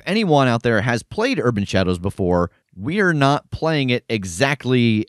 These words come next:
as it is written in the sense of the environment. The environment is very much that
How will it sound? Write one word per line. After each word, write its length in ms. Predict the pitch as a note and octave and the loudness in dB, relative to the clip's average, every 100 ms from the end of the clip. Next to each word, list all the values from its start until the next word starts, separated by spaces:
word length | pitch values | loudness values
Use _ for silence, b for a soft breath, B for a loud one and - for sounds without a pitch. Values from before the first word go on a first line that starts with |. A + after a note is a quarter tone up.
| _ | _
as 340 | A2+ A2+ F#2+ | 0 0 0
it 240 | G#2 G2+ - | -2 -2 -2
is 280 | G2 F2+ | -4 -4
written 540 | F#2 G2+ G#2+ F2+ E2+ D#2+ | -4 -2 -2 -4 -6 -6
in 120 | G2+ F#2+ | -6 -6
the 80 | |
sense 420 | F2 - G#2 G2+ - | -6 -2 -2 -2 -4
of 220 | G2 F2 | -6 -2
the 140 | F#2 | -4
environment. 520 | D#2 C#2+ C#2 B1 A#1+ - _ _ | -4 -6 -6 -8 -10 -14 _ _
The 140 | A2 | -4
environment 480 | A#2 E3 G3 D3+ C3 | 0 2 2 2 0
is 180 | B2 A2 | -2 -2
very 300 | F#2+ D#3 C3+ | 0 2 4
much 400 | A2 G#2+ F#2+ - | 2 2 0 -4
that 260 | F2+ F2 D#2+ | -4 -4 -4